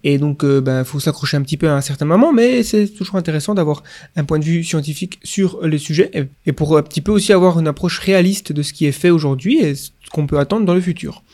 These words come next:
On commence par définir énormément de choses, hein, euh, ne serait-ce que qu'est-ce que c'est que vieillir, comment vieillit-on, quelle est la destinée d'une cellule, quelles sont les cellules souches,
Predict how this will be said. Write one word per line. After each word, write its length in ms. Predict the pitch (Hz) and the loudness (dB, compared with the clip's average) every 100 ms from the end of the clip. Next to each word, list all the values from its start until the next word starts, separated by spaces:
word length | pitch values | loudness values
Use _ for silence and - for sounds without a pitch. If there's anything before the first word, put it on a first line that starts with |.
| _ _ - _ _ | _ _ -20 _ _
On 160 | 156 160 | 4 6
commence 280 | 202 226 | 6 4
par 180 | 208 170 | 2 0
définir 400 | 165 170 190 180 | 0 0 2 2
énormément 340 | 165 160 151 143 | 2 0 0 -2
de 60 | |
choses, 320 | - 254 226 | 0 2 4
hein, 160 | 190 196 | 2 2
euh, 220 | 180 147 | 0 0
ne 80 | 143 | -2
serait-ce 260 | 147 165 156 | -4 -6 -4
que 240 | 151 139 | -2 0
qu'est-ce 220 | 135 165 | -2 -4
que 80 | - | -4
c'est 180 | 147 156 | -2 -4
que 140 | 151 | -2
vieillir, 480 | 127 151 190 240 233 | 0 2 4 4 2
comment 260 | - 190 175 | 2 2 2
vieillit-on, 640 | 143 139 165 233 233 233 226 - _ | 0 0 0 0 2 0 -4 -14 _
quelle 100 | 190 | 4
est 40 | 180 | 4
la 80 | |
destinée 520 | 156 180 - 190 190 175 | 4 2 2 4 4 4
d'une 160 | 147 | 0
cellule, 480 | 135 156 170 220 214 | -2 0 2 2 2
quelles 140 | 151 | -4
sont 160 | - 160 | -4 -4
les 160 | 143 127 | -4 -4
cellules 260 | 139 131 | -4 -4
souches, 300 | 127 175 165 | -6 -8 -8